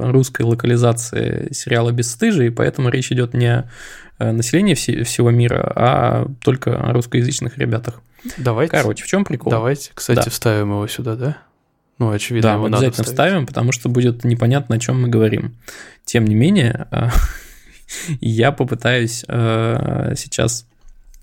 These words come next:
Speaker 1: рассказать, в чём же суть. Ам, сериал «Бесстыжие», э, самая первая серия, и там, э, героиня в русском переводе говорит, э,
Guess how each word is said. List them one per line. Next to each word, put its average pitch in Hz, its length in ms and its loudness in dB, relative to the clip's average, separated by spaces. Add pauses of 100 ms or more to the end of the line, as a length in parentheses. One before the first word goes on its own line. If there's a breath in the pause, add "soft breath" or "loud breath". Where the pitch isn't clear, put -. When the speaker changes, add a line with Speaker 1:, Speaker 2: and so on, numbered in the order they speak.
(920 loud breath)
Speaker 1:
рассказать, 131 460 2
в - 60 -14
чём 123 240 0
же 117 260 -2
суть. - 340 -6 (380)
Ам, 117 920 2
сериал 143 640 2
«Бесстыжие», 135 760 0 (920 loud breath)
э, - 240 -4
самая 151 300 0
первая 127 340 0
серия, 120 400 0
и - 160 -4
там, 156 460 2
э, 120 280 2
героиня 123 640 0 (120)
в 120 260 -2
русском 127 360 2
переводе 123 580 4
говорит, 123 640 0 (840 soft breath)
э, - 200 -2